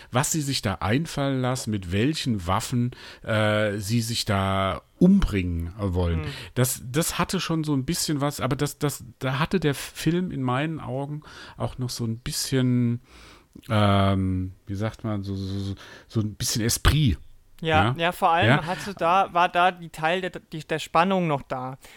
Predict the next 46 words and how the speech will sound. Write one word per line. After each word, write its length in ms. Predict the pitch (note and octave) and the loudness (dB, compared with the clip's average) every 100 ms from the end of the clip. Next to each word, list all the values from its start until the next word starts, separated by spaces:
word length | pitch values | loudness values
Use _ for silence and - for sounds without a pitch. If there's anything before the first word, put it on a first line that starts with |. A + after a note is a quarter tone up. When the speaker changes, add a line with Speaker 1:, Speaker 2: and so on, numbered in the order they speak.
| - | 6
Speaker 1:
Genau. 320 | B2 A#2 F2+ | 10 10 8
Speaker 2:
Ein, 280 | - F3 G#3 | 4 2 2
einen 160 | G3 G3 | 0 -2
großen 320 | F3+ G#3 F3+ | -4 -4 -4
Fehler, 260 | G3+ G3+ F#3 | -6 -4 -4
den 160 | E3+ | -4
der 100 | E3 | -6
Film 280 | - F3+ F3+ | -4 -4 0
meiner 260 | D#3 G3 G#3+ | 2 2 4
Meinung 260 | E3+ E3+ | 2 2
nach 200 | D#3+ D#3 | 0 -2
gemacht 300 | - D3+ E3 | -4 -4 -2
hat, 120 | E3+ - | -4 -6
ist, 200 | F3 F3 | -6 -6
dass 140 | D#3 | -4
er 100 | D#3+ | -4
dieses 320 | E3 D3 D3 | -6 -8 -8
Verfolgungsding 1500 | - D3 - G#3 C#4 A3 G#3 G#3 - - _ F#3+ G3+ G3+ G3+ G3+ - - _ | -8 -4 4 4 6 2 0 -2 -6 -14 _ -2 0 0 -2 -6 -12 -20 _
der 200 | D#3+ D#3 | -2 0
anderen 440 | D#3 G3 G3 D#3+ D3+ | 2 2 0 -4 -2
Killer 380 | - A3+ E3+ F3 | 2 4 4 2
viel 340 | - B3+ C4+ | -2 0 0
zu 140 | - | -2
schnell 240 | - G3 G3 | 0 0 2
fallen 320 | A3 A3+ G#3+ | 4 4 2
lässt. 420 | C3+ C3 - - _ | 0 -6 -12 -20 _
Speaker 1:
Sehr 260 | - F#2+ | -2 0
wo-, 100 | F#2+ - | -2 -2
genau, 200 | G#2+ G2+ | 2 2
Speaker 2:
Ich 140 | F2 | 4
hab 140 | B3+ F2+ | 4 6
damit 260 | G#3 G#3 | 4 2
Speaker 1:
richtig. 180 | - E3+ | 0 0
Speaker 2:
gerechnet, 220 | F3+ - | 0 -2
ich 80 | - | -2
bin 100 | G#3+ | 0
in 60 | G3+ | 2
den 80 | F3 | 0
Film 180 | G3+ | 2
reingegangen 280 | E3 G3+ A#3+ | 4 4 4
und 40 | G3 | 2
hab 40 | |
gedacht, 240 | G3 G3 | 0 -2
ich 60 | E3+ | -4
krieg 200 | - F#3+ | -6 -4
jetzt 180 | F3+ | -4